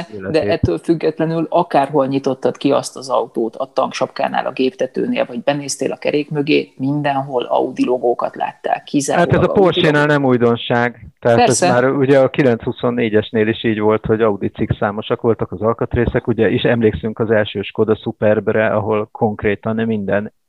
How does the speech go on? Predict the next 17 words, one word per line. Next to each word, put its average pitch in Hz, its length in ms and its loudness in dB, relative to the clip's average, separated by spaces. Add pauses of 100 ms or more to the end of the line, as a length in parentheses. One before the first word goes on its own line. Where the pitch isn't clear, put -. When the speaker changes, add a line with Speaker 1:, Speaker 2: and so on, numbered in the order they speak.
Speaker 1:
mindenen 101 720 -2
Audi 101 460 -6
logó 98 380 -6
volt, 101 320 -8
és - 200 -14
semmi 92 220 -10
Speaker 2:
Persze, - 280 0
Speaker 1:
más. 196 180 -4 (180)
Speaker 2:
csak - 240 -4
az, 190 300 0
azt 180 200 -2
arra 175 260 2
akartam 151 340 -2
kifutatni 151 540 -2
a - 40 -2
dolgot, 185 380 0
hogy 143 240 0